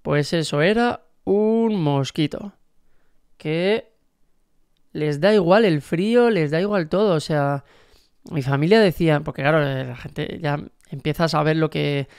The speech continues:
mis, mis traumas que estoy teniendo aquí con los mosquitos y tal. Y mi familia me dice, "No, luego ya con el frío desaparecen los mosquitos". No, no, no, no, no. Aquí los mosquitos se han hecho al frío. Aquí los mosquitos les da igual el frío, la nieve y lo que sea.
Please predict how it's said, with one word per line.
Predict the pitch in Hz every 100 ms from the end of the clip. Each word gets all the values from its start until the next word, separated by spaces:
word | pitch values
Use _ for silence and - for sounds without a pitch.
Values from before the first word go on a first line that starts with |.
| - _
mis, | 151 160 147 -
mis | 151 139
traumas | - 160 165 160 147
que | -
estoy | 143 165
teniendo | 156 156 151
aquí | 139 156
con | 151 151
los | 143
mosquitos | 135 127 - 175 165 151 143 147
y |
tal. | 147 220 185 - - - _ _
Y | -
mi | 135
familia | 131 131 165 180
me |
dice, | 165 165
"No, | 196 247
luego | 233 233
ya | 226 226
con | 220 214
el | 175 160
frío | - 208 247
desaparecen | 247 170 151 156 196 175
los | 151
mosquitos". | 131 - 170 147
No, | 123 139 180 214 220 202 - - - - - -
no, | 143 165
no, | 180 151
no, | 147 139
no. | 135 127 - -
Aquí | - 131 190
los | 247 269
mosquitos | 214 - 170 160 226 320 - - - - -
se | - 151
han |
hecho | 175 220
al | 151
frío. | 147 156 139 - - _ _ -
Aquí | 143 -
los | 214 254
mosquitos | 175 175 214
les | 165
da | 147
igual | 170 170 185
el | 143
frío, | 143 147 202
la | 156
nieve | 139 165 202
y |
lo | 165 151
que | 175
sea. | - 160